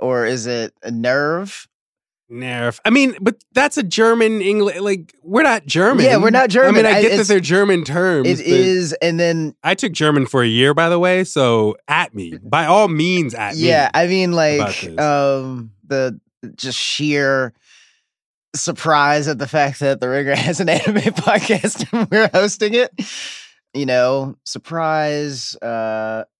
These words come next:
Speaker 1: and also asking if we can do Cowboy Bebop next. I am, I really would like to, you know, if, like, if you're with it, if the pe-, if the powers that be are with it.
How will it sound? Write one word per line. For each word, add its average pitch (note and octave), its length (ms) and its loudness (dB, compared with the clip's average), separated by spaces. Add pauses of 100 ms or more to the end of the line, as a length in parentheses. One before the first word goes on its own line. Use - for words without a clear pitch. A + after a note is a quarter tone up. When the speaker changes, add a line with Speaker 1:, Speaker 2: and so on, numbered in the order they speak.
Speaker 1:
and A2 600 -4 (100)
also C3 800 -2
asking A#2 380 -2
if G#2 100 -10
we A#2 80 -8
can G#2 160 -8
do A2 160 -6
Cowboy G#2+ 400 -6
Bebop C3+ 480 -2
next. B2 580 -6
I D#3 480 2
am, C#3 220 0 (160)
I C#3 140 2
really C#3+ 340 -2
would A#2+ 160 -6
like A2+ 220 -2
to, A#2 280 -6 (140)
you A#2 100 -8
know, G#2 340 -4
if, G2+ 200 -10
like, G2+ 160 -6
if G2+ 120 -12
you're G#2+ 140 -10
with G2 180 -12
it, G#2 120 -8
if G#2 160 -6
the G2+ 160 -12
pe-, B2 240 -8
if G2+ 120 -10
the G#2 80 -12
powers A2 360 -4
that G#2 180 -4
be A2 180 -6
are G2+ 100 -4
with G#2+ 180 -6
it. A2+ 160 -6